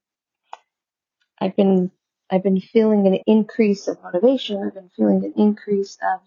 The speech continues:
dedication. And, um, this, I decided that instead of doing my daily podcasts at night when I'm just so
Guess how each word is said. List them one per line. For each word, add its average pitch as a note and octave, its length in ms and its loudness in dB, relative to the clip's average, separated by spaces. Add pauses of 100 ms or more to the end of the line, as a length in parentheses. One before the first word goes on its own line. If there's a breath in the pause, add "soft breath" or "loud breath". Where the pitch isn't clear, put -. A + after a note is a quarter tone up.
(140)
dedication. G3 800 -2 (960)
And, F3+ 300 -10
um, E3+ 160 -10
this, - 260 -16
I G3+ 140 2
decided G#3 540 0 (300)
that F#3+ 280 2
instead F#3+ 460 -2
of F#3 280 2 (500 soft breath)
doing G3 300 2
my F3+ 120 2
daily F#3 320 2
podcasts - 600 -6
at - 220 -6
night G3 240 -2
when F#3+ 140 -8
I'm - 260 -20
just A3+ 300 0
so F#3 100 -6